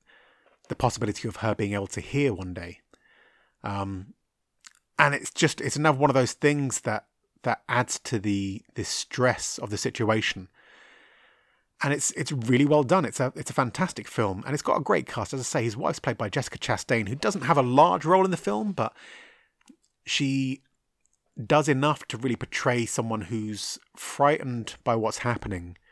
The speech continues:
concerned about the, the, um, consequences, um,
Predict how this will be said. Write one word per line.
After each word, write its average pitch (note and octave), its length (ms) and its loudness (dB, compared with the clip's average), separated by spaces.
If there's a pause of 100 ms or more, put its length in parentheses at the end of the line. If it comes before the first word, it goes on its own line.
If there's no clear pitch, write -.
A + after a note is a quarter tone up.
(360)
concerned C3 600 0
about G#2 360 0 (640)
the, G#2+ 320 0
the, G2 300 -2
um, F#2 320 -8
consequences, - 1000 -6 (580)
um, G2 480 -10